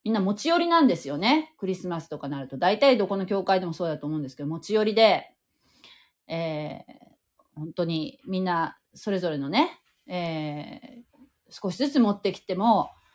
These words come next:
すごい量になるわけですよ。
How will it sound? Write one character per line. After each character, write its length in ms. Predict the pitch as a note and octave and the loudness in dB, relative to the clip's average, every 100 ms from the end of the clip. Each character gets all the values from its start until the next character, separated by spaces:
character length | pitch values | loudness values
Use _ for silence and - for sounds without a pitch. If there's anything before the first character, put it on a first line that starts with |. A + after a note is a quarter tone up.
| _ _ _ _ _ _ _ _ - F3+ F3 - - _ | _ _ _ _ _ _ _ _ -18 -16 -16 -18 -20 _
す 240 | - - G#3 | -18 -2 6
ご 140 | E4 | 8
い 60 | D4+ | 10
量 160 | C4+ | 10
に 60 | G#3+ | 8
な 80 | G3 | 6
る 80 | F#3+ | 6
わ 100 | F3+ | 4
け 60 | |
で 100 | E3 | 0
す 120 | D3+ | 0
よ。 240 | D3 - | -2 -2